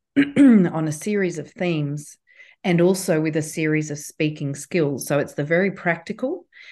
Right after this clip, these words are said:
and also the broad-ranging topics, and bringing those together, the themes and the skills, and doing that week in, week out, or fortnightly,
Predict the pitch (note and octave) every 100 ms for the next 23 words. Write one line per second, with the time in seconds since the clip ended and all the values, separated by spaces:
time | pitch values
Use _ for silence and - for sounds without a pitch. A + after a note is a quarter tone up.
0 | - - F3 E3+ F3 F#3 - F3 D#3+ D3+
1 | D#3+ D#3 D3+ D3 F3 F3+ F3+ E3+ D#3 D3+
2 | D3 C#3+ C#3+ - D3+ - - - - -
3 | - - - - F3 F3+ G3+ A3+ A3 F3+
4 | E3+ E3 - D#3 D#3 D3+ D3+ D#3 D#3 F3+
5 | F3 E3 E3 D3 - - E3+ D3+ C#3 C3+
6 | - D#3 D#3 E3+ F3 D#3 C#3+ - E3 E3+
7 | - D#3 D3 C#3+ D#3 D3+ D3+ C#3+ D3+ D#3
8 | D#3 C#3+ - C#3+ C#3+ C#3+ D3